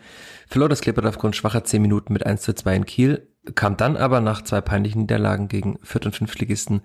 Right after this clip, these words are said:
erstmals seit zweitausendeinundzwanzig wieder im Pokal weiter. Das eins zu null beim Hallischen F C war insgesamt doch ein sehr souveräner und routinierter Auftritt einer Mannschaft,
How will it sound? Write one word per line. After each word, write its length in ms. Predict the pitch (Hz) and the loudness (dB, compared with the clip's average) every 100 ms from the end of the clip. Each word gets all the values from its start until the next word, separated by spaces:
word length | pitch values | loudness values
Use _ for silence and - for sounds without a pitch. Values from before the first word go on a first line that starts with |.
| - - - | -8 -20 -12
erstmals 580 | - 143 - - 120 104 | 0 0 2 0 0 2
seit 200 | 107 98 | -2 -2
zweitausendeinundzwanzig 1160 | - 95 101 101 98 101 98 98 - 98 - - | -2 -2 -2 -2 -4 0 -2 -2 -4 -4 -4 -4
wieder 160 | 104 107 | 0 0
im 80 | |
Pokal 340 | - - 101 107 | -2 -4 -2 0
weiter. 380 | 98 - 104 - _ _ - - - - - | -2 -4 -10 -10 _ _ -20 -20 -20 -20 -6
Das 140 | 110 | -2
eins 240 | 95 123 - | 0 0 2
zu 80 | 120 | 4
null 100 | 131 | 4
beim 160 | 117 | 4
Hallischen 300 | 117 120 127 | 2 2 0
F 140 | 110 - | -2 0
C 260 | 117 113 | 2 2
war 340 | 107 107 101 - | 4 4 2 -2
insgesamt 400 | 76 - 110 117 | -6 -4 -2 -2
doch 140 | - | 0
ein 120 | 113 | 0
sehr 140 | 104 113 | 2 0
souveräner 560 | 117 113 98 107 123 | 2 2 4 4 4
und 100 | 110 | 2
routinierter 480 | 104 107 107 - 127 | -2 -2 -2 2 0
Auftritt 380 | 101 110 - 117 | 0 -2 -6 -2
einer 160 | 104 | 2
Mannschaft, 640 | 101 101 - 127 - - | 2 2 0 -2 -4 -18